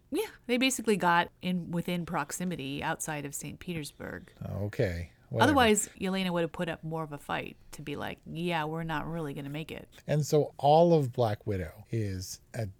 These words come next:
Speaker 2: giant, elaborate, very carefully and deliberately placed movie. It is Black Widow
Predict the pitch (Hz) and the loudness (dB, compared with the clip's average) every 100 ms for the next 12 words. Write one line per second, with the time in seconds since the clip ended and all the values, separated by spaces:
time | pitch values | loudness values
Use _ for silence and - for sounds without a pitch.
0 | - - 113 117 131 139 _ - 113 95 | -8 -2 0 0 0 -4 _ -6 -4 -4
1 | 98 107 113 123 123 - - 107 110 113 | -4 -2 0 0 0 -2 -8 -6 0 0
2 | 143 147 - 160 156 156 147 156 - 131 | 0 -4 -4 2 2 2 0 0 -2 -2
3 | 117 107 107 123 131 135 123 123 - 123 | -2 0 0 0 0 -2 -2 -4 -2 0
4 | 110 110 - - - 120 131 98 82 - | 0 -2 -8 -10 -2 2 2 0 -6 -14
5 | _ _ _ 123 113 104 101 95 95 - | _ _ _ -6 -4 -2 -4 -6 -8 -12
6 | _ _ _ 117 120 - 135 156 147 147 | _ _ _ -2 -2 0 2 4 6 4
7 | 147 | 2